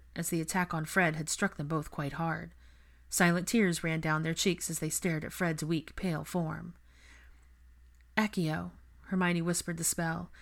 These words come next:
She waited a few patient seconds, and a bottle of light red liquid flew into the room and directly into Hermione's hand.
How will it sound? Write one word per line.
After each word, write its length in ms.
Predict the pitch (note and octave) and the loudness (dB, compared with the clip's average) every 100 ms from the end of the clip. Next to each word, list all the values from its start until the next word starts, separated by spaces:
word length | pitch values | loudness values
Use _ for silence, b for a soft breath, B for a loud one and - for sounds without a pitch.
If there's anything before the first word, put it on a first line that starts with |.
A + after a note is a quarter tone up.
| B B | B B
She 140 | - G#3+ | 2 4
waited 320 | F#3 F3 F3+ | 6 4 2
a 40 | |
few 200 | - G3 | 0 0
patient 380 | F#3 F#3 - G3+ | 2 0 0 -2
seconds, 420 | A3 - D#3+ D#3+ | -2 -2 -4 -2
and 100 | E3 | -2
a 40 | D#3+ | 0
bottle 300 | E3 E3 E3+ | 0 0 0
of 100 | E3+ | 0
light 260 | E3+ D#3+ F3+ | 0 0 0
red 220 | F3 F3+ | 0 0
liquid 320 | G3+ - D#3 | -2 -2 -6
flew 260 | - G#3+ E3 | 0 2 2
into 200 | D#3 D#3 | 0 -2
the 100 | D#3 | 0
room 260 | D#3 D3+ | 0 -2
and 80 | D3 | -4
directly 440 | D#3 F#3 F#3 D#3+ | 0 0 2 -2
into 180 | D#3 D3+ | -2 -2
Hermione's 420 | D3+ D3+ D3+ D3 | -2 -2 -2 -2
hand. 380 | E3 D3+ D#3+ E3 | -2 -2 -4 -10